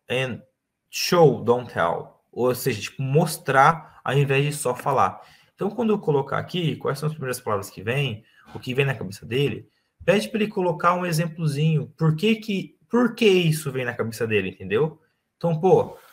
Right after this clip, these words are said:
aqui, vamos lá, vamos colocar as dicas aqui pro pessoal que vai assistir essa aula depois, às vezes vai, porque isso aqui é algo que vocês precisam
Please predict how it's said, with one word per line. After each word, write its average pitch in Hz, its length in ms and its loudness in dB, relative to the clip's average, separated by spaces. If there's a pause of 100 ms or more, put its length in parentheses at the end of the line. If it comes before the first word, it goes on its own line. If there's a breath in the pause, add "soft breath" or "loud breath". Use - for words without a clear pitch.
(120)
aqui, 196 220 -2
vamos 180 220 4
lá, 117 160 4
vamos 175 200 4
colocar 160 340 4
as 143 120 4
dicas 135 320 -4
aqui 123 320 -2
pro 151 240 -8
pessoal - 340 -6
que - 80 -12
vai 120 140 4
assistir - 180 -8
essa 117 140 2
aula 110 220 4
depois, 139 480 2
às 123 160 -4
vezes 117 340 -6 (380 loud breath)
vai, 131 420 4 (340 soft breath)
porque 151 200 0
isso 165 160 6
aqui 202 480 0
é 139 40 0
algo 160 240 2
que 185 80 -6
vocês 160 300 -2
precisam 247 840 0